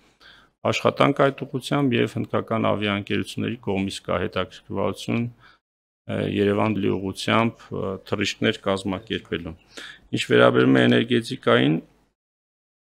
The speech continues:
Mazda-ի հետ կապված կային որոշակի հարցեր կապված Թալինի,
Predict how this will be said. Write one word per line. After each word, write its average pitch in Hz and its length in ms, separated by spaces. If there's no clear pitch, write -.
Mazda-ի 120 400
հետ 120 120
կապված 117 600
կային 117 300
որոշակի 110 540
հարցեր 107 400
կապված 104 520
Թալինի, 110 560